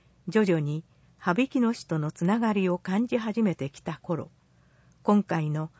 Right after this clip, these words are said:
新型コロナウイルスワクチン接種会場の話が飛び込んできました。羽曳野市ワクチン推進室の担当者の思いは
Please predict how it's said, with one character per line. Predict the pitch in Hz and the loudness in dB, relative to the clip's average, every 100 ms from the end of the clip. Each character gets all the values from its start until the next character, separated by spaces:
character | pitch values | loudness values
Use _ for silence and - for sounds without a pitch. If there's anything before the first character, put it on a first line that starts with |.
| - - | -20 -10
新 | - 202 262 | 0 0 2
型 | 240 226 | -2 -4
コ | - 196 | -4 -2
ロ | 233 | 0
ナ | 240 226 | 2 2
ウ | 208 | 2
イ | |
ル | 165 | 0
ス | 160 - | -6 -6
ワ | 160 | -6
ク | 156 - | -6 -6
チ | 254 | 0
ン | 233 | 0
接 | 226 196 - | 0 -6 -6
種 | - 247 | -6 -4
会 | 240 208 165 | 0 0 0
場 | 151 147 | -2 -4
の | 147 | -4
話 | 147 165 202 - 196 | -4 -2 -2 -2 -4
が | 139 - _ | -4 -8 _
飛 | 170 | -4
び | 190 - | -4 0
込 | 202 | 0
ん | 143 | 0
で | 143 | -4
き | 139 143 | -8 -8
ま | 143 | -8
し | 147 | -10
た。 | - 170 - _ _ _ _ _ _ _ _ _ _ _ _ _ _ | -12 -14 -14 _ _ _ _ _ _ _ _ _ _ _ _ _ _
羽 | - 190 247 | -8 -2 -2
曳 | - 240 | 2 2
野 | 214 | 2
市 | - 160 143 - | 0 -6 -8 -8
ワ | - 196 | -6 -6
ク | - | -8
チ | - 277 | -2 0
ン | |
推 | 269 247 247 | 0 -2 -2
進 | - 233 220 | 2 2 2
室 | - 165 | -2 -6
の | 147 143 - | -4 -4 -6
担 | 214 226 | 0 0
当 | 269 269 220 | 2 2 2
者 | - 160 | 2 -2
の | 147 | -2
思 | 143 175 | -2 -2
い | 156 135 | -2 -2
は | 131 | -6